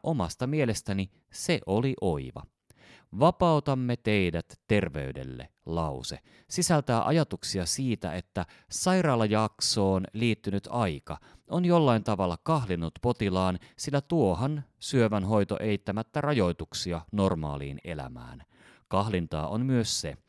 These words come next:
että tulevaisuus on näyttänyt epävarmalta.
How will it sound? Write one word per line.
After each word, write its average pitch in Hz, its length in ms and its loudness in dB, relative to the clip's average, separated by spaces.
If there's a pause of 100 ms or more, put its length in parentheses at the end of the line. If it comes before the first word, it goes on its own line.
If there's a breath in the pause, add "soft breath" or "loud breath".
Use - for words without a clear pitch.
(240 loud breath)
että - 220 -4
tulevaisuus 117 640 2
on 92 100 -4
näyttänyt 87 460 -2
epävarmalta. 92 680 -2